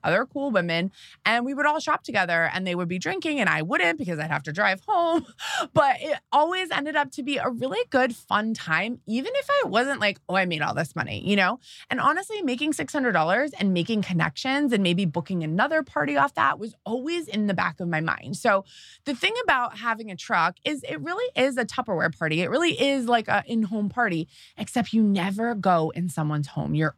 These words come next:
always in your own truck. I would go in and go to the bathroom. I would go in and say hi. But again,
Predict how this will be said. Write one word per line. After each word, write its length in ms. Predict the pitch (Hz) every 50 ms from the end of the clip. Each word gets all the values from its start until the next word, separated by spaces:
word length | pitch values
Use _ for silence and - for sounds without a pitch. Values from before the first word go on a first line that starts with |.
| _ -
always 520 | 170 175 170 170 170 185 208 233 254 240
in 320 | - - 165 160 160 - -
your 160 | - 160 - -
own 220 | - - 151 160
truck. 300 | 151 - - 196 - - _ _ _ - - - - - -
I 120 | - 190
would 140 | 196 214 214
go 120 | 220 220
in 80 | 214 208
and 80 | 202 180
go 80 | 175
to 100 | 160 160
the 80 | 151 170
bathroom. 760 | 185 - - - 294 302 - 302 294 285 285 285 277 277 269
I 180 | - - 165 160
would 140 | 165 165
go 100 | 156 160
in 80 | 151 151
and 120 | 151 151
say 100 | 139 170
hi. 460 | 156 151 160 175 226 254 247 254 247 247
But 160 | 214 - -
again, 360 | 208 180 220 214 185 160 156